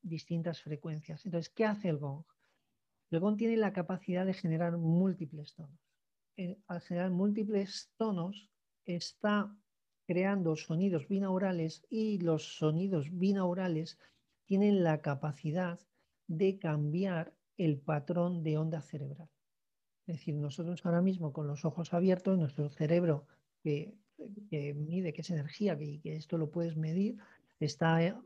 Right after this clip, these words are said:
en, en beta entre catorce y veinte hercios ahora mismo. Estamos con los ojos abiertos, sistema simpático activo. ¿De acuerdo?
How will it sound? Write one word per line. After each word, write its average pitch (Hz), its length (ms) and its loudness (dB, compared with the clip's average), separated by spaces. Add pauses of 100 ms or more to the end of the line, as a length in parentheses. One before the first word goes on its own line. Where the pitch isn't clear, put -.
(120)
en, 147 800 0
en 147 260 2
beta 196 400 2
entre 156 300 -2
catorce 170 480 -4
y 165 80 -2
veinte 147 320 -4
hercios 139 600 -10
ahora 143 200 -4
mismo. 143 380 -8 (120)
Estamos 156 320 -6
con 151 140 -4
los 143 160 -10
ojos 156 300 -14
abiertos, 175 540 -8 (400)
sistema 170 520 -2
simpático 170 880 -4
activo. 147 580 -10 (840)
¿De - 80 -20
acuerdo? 190 400 -10